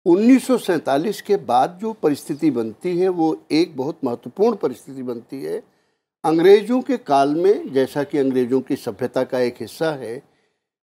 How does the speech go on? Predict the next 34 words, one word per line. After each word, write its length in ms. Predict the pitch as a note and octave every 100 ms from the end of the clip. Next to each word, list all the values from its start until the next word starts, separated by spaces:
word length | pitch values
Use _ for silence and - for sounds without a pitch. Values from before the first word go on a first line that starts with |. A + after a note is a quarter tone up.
| -
कि 100 | D#3
दूसरे 580 | C3 D#3 E3 - G#3+ A#3+
की 180 | B3 A#3+
बात 480 | C#3+ C#3 D3 - -
को 60 |
वो 160 | B3 A#3
बदलने 420 | F#3 D#3+ D#3 E3+
की 140 | E3 D#3
कोशिश 360 | D#3 C#3 D#3
करेंगे, 580 | - C3 B2 B2 C#3 G3+ - _ _ _ _ _ -
दिमाग 420 | B2+ C3+ C#3+ G3
को 200 | G#3+ A#3
बदलने 380 | F#3 E3 D#3+ D#3+
की 80 | D#3
कोशिश 320 | D3 D3+ D3
करेंगे, 540 | C#3 B2 B2 C3+ E3+ - _ _ -
लेकिन 400 | C3 C3+ E3 - - _ -
उसको 280 | C3+ - D3+
ख़त्म 400 | - - F3+ E3+
करने 300 | - B2 C3+
की 120 | C3+
कोशिश 440 | B2 B2 - -
नहीं 140 | A#2 A2
करते, 420 | G#2 - - F#3+ - _ -
जो 180 | C3 D#3
मार्क्सिस्ट 760 | C#3 C3+ C#3 D3 - B3+ - D3
हिस्टोरियोग्राफी 960 | B2+ - C#3 C3+ C3 B2 B2+ B2+ F3
का 300 | D#3+ F#3+ G3+ - _ -
मेन 400 | C3+ C3+ D3 C#3
एम 140 | A#2+ A2+
होता 300 | G#2+ A2 A2+
है, 160 | A2
मार्क्सिज्म 540 | A#2+ C#3 - D3+ D#3 E3
का 300 | D3 C#3